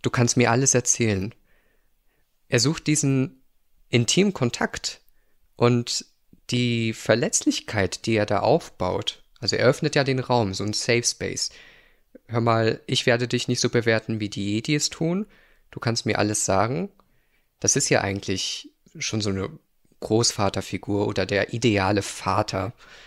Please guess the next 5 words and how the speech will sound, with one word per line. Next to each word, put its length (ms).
Und 540
der 160
Anakin 300
vertraut 520
dem 300